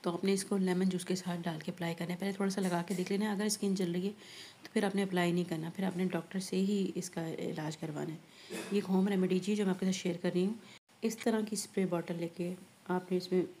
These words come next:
डाल के, अ, रख लेनी है। पानी डि-, dissolve हो जाएगी जब फटकरी,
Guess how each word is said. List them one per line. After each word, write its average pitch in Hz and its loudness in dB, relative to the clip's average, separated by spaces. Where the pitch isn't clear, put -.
डाल 175 0
के, 175 2
अ, 170 2
रख 175 -4
लेनी 175 2
है। 175 2
पानी 170 0
डि-, 170 -4
dissolve 185 2
हो 185 0
जाएगी 160 0
जब 165 -4
फटकरी, 175 -2